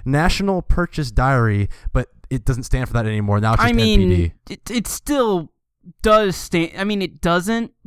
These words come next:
Speaker 2: but it does.
Speaker 1: No. It's like
Speaker 2: You
Speaker 1: I G N.
Speaker 2: can't
Speaker 1: Like,
Speaker 2: just
Speaker 1: they,
Speaker 2: do
Speaker 1: there's just,
Speaker 2: that.
Speaker 1: it's just
Speaker 2: I
Speaker 1: I G N
Speaker 2: see,
Speaker 1: now.
Speaker 2: like, I, I, I
Speaker 1: They did, I G N did it
Speaker 2: I
Speaker 1: ten
Speaker 2: mean,
Speaker 1: years
Speaker 2: they
Speaker 1: ago.
Speaker 2: did it, but we still remember what it,
Speaker 1: <laughs>
Speaker 2: what, like, brought it to be, you know? Like,
Speaker 1: Yeah.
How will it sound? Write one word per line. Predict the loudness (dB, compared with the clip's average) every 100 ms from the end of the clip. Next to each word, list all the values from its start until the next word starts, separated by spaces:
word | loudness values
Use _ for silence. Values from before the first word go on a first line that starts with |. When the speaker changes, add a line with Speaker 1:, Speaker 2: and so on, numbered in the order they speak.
| -2
Speaker 2:
but | -2
it | -2 -4
does. | 0 2 2 2
Speaker 1:
No. | 0 2 0 0 -4 -4
It's | -4 0
like | 0 2
Speaker 2:
You |
Speaker 1:
I | 0
G | 2 4
N. | 4
Speaker 2:
can't | 4 2
Speaker 1:
Like, | 0
Speaker 2:
just | 0
Speaker 1:
they, | 0 0
Speaker 2:
do | 2
Speaker 1:
there's | 2 2
just, | -2
Speaker 2:
that. | -4
Speaker 1:
it's | -2
just | 0
Speaker 2:
I | 0
Speaker 1:
I | 2
G | 2
N | 2
Speaker 2:
see, | 2
Speaker 1:
now. | 2
Speaker 2:
like, | 4
I, | 2 0 -2
I, | -2 -4 -18 -20 _ _ -6
I | 0
Speaker 1:
They | 2 2
did, | 2 0 -2 _ -6
I | 0 0
G | 0 -2
N | -2 2
did | 2
it | 2 -2 _ _ -4
Speaker 2:
I | 0
Speaker 1:
ten | 2
Speaker 2:
mean, | 4
Speaker 1:
years | 2
Speaker 2:
they | 2
Speaker 1:
ago. | 2 2
Speaker 2:
did | 4
it, | 4 2
but | -2
we | -2
still | -4 -2 0
remember | 0 0 2 0
what | -2 -2 -2 -2
it, | -8 -6 -4
Speaker 1:
<laughs> | -4
Speaker 2:
what, | 0 0 0
like, | -2 -4 -6 -4
brought | 0 2 0
it | -4 -6
to | -8
be, | -2 -2 0 -4 -6 -10 _ _ -4
you | -2
know? | 0 2 2 2 -2 -4
Like, | -2 0 2
Speaker 1:
Yeah. | 2 2 2 0